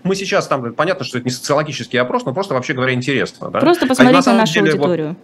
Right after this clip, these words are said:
Speaker 1: ну, э, да, потому что она всё-таки, понятно, что она тоже смещена относительно того, что, э, там думаю, и думают там среднестатистические россияне, но всё-таки там она у вас и более широкая.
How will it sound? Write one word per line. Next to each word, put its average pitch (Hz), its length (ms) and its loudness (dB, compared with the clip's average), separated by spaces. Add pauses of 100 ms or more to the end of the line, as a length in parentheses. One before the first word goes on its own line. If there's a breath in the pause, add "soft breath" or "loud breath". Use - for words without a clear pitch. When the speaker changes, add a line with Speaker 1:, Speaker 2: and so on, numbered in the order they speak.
(760)
Speaker 1:
ну, 196 360 2
э, 147 200 4
да, 160 320 4
потому 151 320 -4
что 175 140 -4
она 165 140 0
всё-таки, 143 420 -6 (160)
понятно, 147 340 0
что - 180 -4
она 120 240 0
тоже 120 360 -4
смещена 117 500 -2
относительно 101 580 -4
того, 107 240 0
что, 92 400 -6 (340 loud breath)
э, 90 360 2
там 92 200 -2
думаю, 95 580 -2
и 98 100 -4
думают 95 300 -2
там 92 140 -4
среднестатистические 107 1000 -4
россияне, 156 540 -2
но 143 120 -2
всё-таки 143 480 -4
там 98 220 -2
она 110 240 0
у 110 60 0
вас 104 180 -4
и - 20 -4
более 101 240 -2
широкая. 107 540 -4